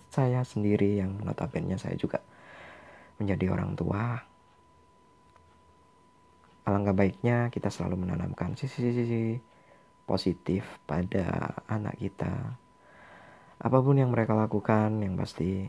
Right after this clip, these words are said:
itu sangat baik untuk dia. Jika salah, ditegur.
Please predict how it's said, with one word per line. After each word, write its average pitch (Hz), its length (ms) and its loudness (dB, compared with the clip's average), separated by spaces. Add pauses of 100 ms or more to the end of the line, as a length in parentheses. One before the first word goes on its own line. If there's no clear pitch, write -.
(460)
itu 110 120 0
sangat 95 320 -2
baik 90 240 -2
untuk - 240 -10
dia. - 400 -12 (1120)
Jika - 240 -6
salah, 87 320 -4
ditegur. 131 720 2